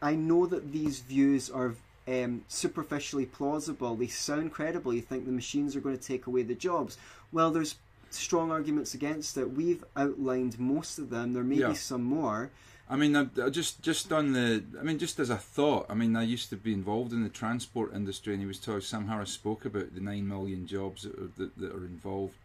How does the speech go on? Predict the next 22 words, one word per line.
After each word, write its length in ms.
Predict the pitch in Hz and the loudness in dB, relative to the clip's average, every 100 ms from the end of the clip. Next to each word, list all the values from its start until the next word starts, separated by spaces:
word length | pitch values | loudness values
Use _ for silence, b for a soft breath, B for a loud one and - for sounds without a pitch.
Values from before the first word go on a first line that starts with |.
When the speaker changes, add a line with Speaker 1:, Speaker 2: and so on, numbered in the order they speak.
| - | -10
Speaker 2:
by, 240 | 95 92 - - | -8 -8 -12 -12
by, 160 | 98 90 - - - | -10 -10 -14 -20 -6
you 120 | 110 | -6
know, 80 | 87 - - | -6 -10 -10
mainly, 680 | 98 85 120 123 120 104 92 B B B - | -6 2 4 4 4 2 -2 B B B -4
uh, 120 | 101 | -4
white 420 | 95 110 107 - | 0 2 2 2
males, 380 | 107 107 98 92 | 0 0 0 -2
but 140 | 110 90 | -2 0
we 80 | |
all 140 | 117 113 | 2 4
know, 180 | 107 95 | 2 0
though, 220 | 104 98 - 90 - | -2 -2 -6 -16 -6
they 140 | 104 98 | -4 -2
deserve 400 | 95 98 98 - | -2 -2 -4 -8
to 100 | - | -10
die 280 | 98 95 | -6 -6
horribly 440 | 90 95 101 92 101 | -4 -2 -2 -2 -2
anyway, 280 | 101 98 98 | -2 -4 -6
'cause 200 | 110 92 | -8 -4
they're 160 | 98 | -2
all, 140 | 98 | -4